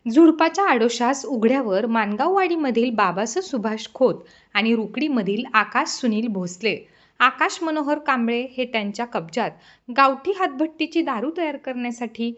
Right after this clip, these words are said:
भट्टीची निर्मिती करून त्या ठिकाणी प्रक्रिया करण्यासाठी ठेवलेले बेचाळीसशे लिटर पक्के रसायन, दोन हजार लिटर गावठी हातभट्टीची तयार दारू, तसेच दारू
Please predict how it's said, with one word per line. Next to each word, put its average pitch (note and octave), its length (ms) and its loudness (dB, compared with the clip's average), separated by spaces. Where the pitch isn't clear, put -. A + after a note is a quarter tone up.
भट्टीची A3 500 -4
निर्मिती A#3+ 440 -2
करून A3+ 360 0
त्या A3+ 180 0
ठिकाणी A3 440 -4
प्रक्रिया G#3+ 460 -4
करण्यासाठी G3+ 680 -4
ठेवलेले G#3+ 520 0
बेचाळीसशे E4 720 2
लिटर A#3 360 2
पक्के B3 440 -2
रसायन, G#3 500 -4
दोन G3+ 240 2
हजार G#3+ 300 2
लिटर G3+ 400 -2
गावठी F3+ 360 2
हातभट्टीची G#3+ 760 -4
तयार F#3+ 260 0
दारू, A#3 320 0
तसेच D#4+ 320 2
दारू C4 300 4